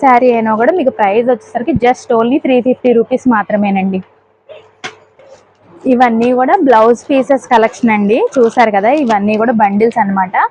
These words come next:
ఒక్కొక్క బండిల్లో మనకి డిజైన్స్, కలర్స్ కూడా మారిపోతూ ఉంటాయి. ఇవన్నీ కూడా బండిల్స్ బల్క్‌లో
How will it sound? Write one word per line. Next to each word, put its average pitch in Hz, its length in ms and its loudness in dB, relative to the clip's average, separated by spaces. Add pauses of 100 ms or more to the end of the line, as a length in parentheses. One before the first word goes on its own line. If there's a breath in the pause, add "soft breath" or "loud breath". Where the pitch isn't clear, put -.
(340 soft breath)
ఒక్కొక్క 233 340 -4
బండిల్లో 220 480 2
మనకి 233 220 0 (100)
డిజైన్స్, 214 420 -2 (140)
కలర్స్ 214 320 0 (140)
కూడా 214 140 2 (100)
మారిపోతూ 202 460 -2 (100)
ఉంటాయి. 208 280 0 (120)
ఇవన్నీ 208 360 -2
కూడా 247 220 0
బండిల్స్ 208 400 0 (120)
బల్క్‌లో 247 380 2